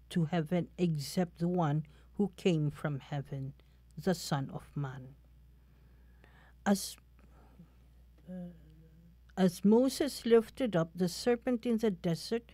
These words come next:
so must the Son of Man be lifted up, so that whoever believes in him may have eternal life."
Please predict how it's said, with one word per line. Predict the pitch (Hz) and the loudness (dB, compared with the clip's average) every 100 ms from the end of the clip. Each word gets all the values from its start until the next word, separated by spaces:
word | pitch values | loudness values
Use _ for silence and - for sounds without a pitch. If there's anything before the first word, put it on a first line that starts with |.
| - - | -20 -20
so | - - 285 | -14 0 2
must | 262 247 226 220 190 | 4 4 2 0 -2
the | 214 | -2
Son | - - 233 233 | -2 -2 0 2
of | 214 - | 0 2
Man | 214 214 214 214 | 2 4 4 2
be | 214 | 2
lifted | 208 208 - 180 170 | 2 0 0 -6 -4
up, | 131 - - - - - - - | -8 -10 -20 -20 -20 -20 -20 -20
so | - - 190 170 | -8 4 4 6
that | 147 170 151 - - - - | 2 0 -2 -8 -18 -12 0
whoever | 208 - 202 202 196 180 | 0 2 4 6 6 4
believes | 180 190 202 156 - | 2 2 2 0 -2
in | 170 156 147 | 0 0 2
him | 214 226 240 - - - - - - | 2 2 0 -8 -20 -20 -20 -20 -2
may | 180 165 | 2 2
have | - 185 139 135 - - - | 2 -2 -2 -4 -14 -18 -8
eternal | 170 - 160 147 143 | -8 -4 -4 -2 -4
life." | 143 131 - - - | -4 -6 -10 -16 -20